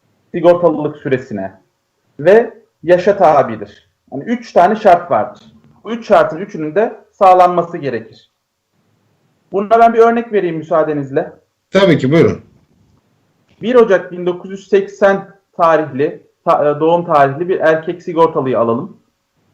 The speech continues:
Speaker 2: Hı hı.
Speaker 1: Ve kişinin de bir Mart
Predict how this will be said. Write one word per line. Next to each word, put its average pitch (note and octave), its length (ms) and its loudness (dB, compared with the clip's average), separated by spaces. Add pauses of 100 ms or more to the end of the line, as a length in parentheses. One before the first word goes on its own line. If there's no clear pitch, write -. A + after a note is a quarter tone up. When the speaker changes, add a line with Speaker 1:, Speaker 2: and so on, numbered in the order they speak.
Speaker 2:
Hı C3 60 -4
hı. A#2 300 0
Speaker 1:
Ve G#3+ 280 2 (140)
kişinin G#3 440 0
de G3+ 340 2
bir A3 220 0
Mart F3+ 400 2